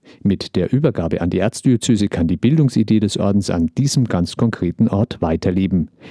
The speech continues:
Ja, sogar sich weiterentwickeln. Die Erzdiözese will auf dem Gelände eine neue Grundschule bauen und ehemalige Klosterräume sollen für die katholische Erwachsenenbildung genutzt werden.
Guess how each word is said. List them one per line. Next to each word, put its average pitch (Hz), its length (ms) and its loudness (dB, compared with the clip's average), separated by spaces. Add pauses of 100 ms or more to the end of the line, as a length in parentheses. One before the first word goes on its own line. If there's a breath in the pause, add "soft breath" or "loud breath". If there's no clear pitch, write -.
Ja, 104 280 0 (180 loud breath)
sogar 98 300 2
sich - 280 -2
weiterentwickeln. 101 1000 0 (320 loud breath)
Die 101 80 0
Erzdiözese 131 680 0
will 92 120 2
auf 78 140 -4
dem 92 140 -2
Gelände 113 420 2
eine 82 160 0
neue 82 260 -2
Grundschule 117 540 0
bauen 95 300 2 (260 loud breath)
und 160 340 2
ehemalige 87 540 0
Klosterräume 104 580 2
sollen 123 240 2
für 139 120 0
die 139 100 0
katholische - 560 -4
Erwachsenenbildung 92 800 0
genutzt 92 340 -2
werden. 85 340 0